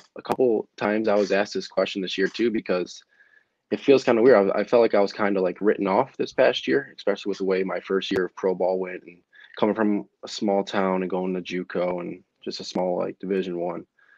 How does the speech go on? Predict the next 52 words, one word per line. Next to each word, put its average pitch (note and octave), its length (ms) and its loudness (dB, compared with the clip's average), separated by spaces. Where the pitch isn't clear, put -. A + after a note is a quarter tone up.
Um, F2 160 -2
I F2 60 -6
felt F#2 200 2
like F2+ 140 0
people - 240 -6
kept - 180 -2
asking G#2+ 300 -2
me, F2 100 -4
like, A#2 80 0
"Oh, A#2 60 2
well, F#2+ 160 0
like, F#2+ 180 -6
tell - 180 -2
us G2+ 120 -2
about G2+ 180 2
your G2 80 6
journey G#2+ 300 0
this F#2+ 160 -6
past - 280 -4
year. F2 80 0
Like, F#2 60 -2
what'd G2 160 -2
you F#2+ 60 -4
do G2 140 -2
different?" G2 440 2
And F2 200 -14
so, B2 160 6
I A2+ 40 6
mean, G#2+ 360 2
just G#2+ 240 -4
put B2+ 140 2
in A#2 80 0
a A2+ 40 2
lot A2 200 8
of G#2+ 60 6
work A2 240 6
throughout G#2 240 6
the G2 80 0
years. G2+ 260 4
You G2+ 60 -2
know, F#2+ 80 0
I F#2 60 2
loved F#2+ 340 0
football. F2 420 0
I F2 60 -2
wanted F2 260 -6
to - 60 -18
play E2+ 160 -6
college D#2+ 340 -6
football - 320 -6
so - 240 -8
bad, - 300 -6